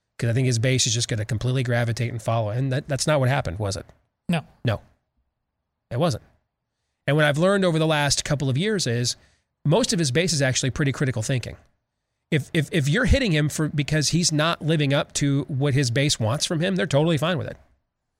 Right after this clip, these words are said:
Speaker 1: But if you're hitting him for, "I wish you would tweet nicer," while their li-, while their livelihoods are being taken away and their schools are turned into Marxist mills,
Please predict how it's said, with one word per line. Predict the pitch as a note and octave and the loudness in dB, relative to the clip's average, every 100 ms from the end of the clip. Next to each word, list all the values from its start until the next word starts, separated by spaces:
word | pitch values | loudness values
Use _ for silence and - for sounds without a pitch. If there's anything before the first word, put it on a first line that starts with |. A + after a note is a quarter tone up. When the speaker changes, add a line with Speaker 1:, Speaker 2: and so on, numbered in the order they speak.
| _ _ _ _ | _ _ _ _
Speaker 1:
But | E3+ | 0
if | D#3+ | 2
you're | E3+ | 2
hitting | B2+ A#3+ A3 | 2 2 2
him | G3 | 0
for, | G3 F#3 F3+ - | 2 4 4 4
"I | |
wish | C#3+ F3 - | 2 2 2
you | |
would | C#3 | 2
tweet | - F3 - | 0 0 0
nicer," | A2 G#2+ - A2+ - _ _ _ _ _ _ _ | 0 0 0 -4 -8 _ _ _ _ _ _ _
while | D#3 D#3+ | 2 4
their | D#3 | 4
li-, | D3 D3+ | 4 2
while | D3+ D#3 | 4 4
their | D3+ | 4
livelihoods | D3+ D#3 D#3+ D3+ D#3 C#3+ | 4 4 4 2 2 2
are | |
being | C#3 C#3+ | 0 0
taken | C3 D3 C#3+ | 2 0 0
away | C3 C3+ | 0 0
and | C3 | 0
their | C3 | 0
schools | - F3 F3 | 0 2 2
are | C#3 | 0
turned | - D3 C3+ | 0 0 0
into | B2 | 2
Marxist | B2+ D3+ - C#3 B2 | 2 2 2 -2 0
mills, | G#2 G#2 B2 | 0 -2 -6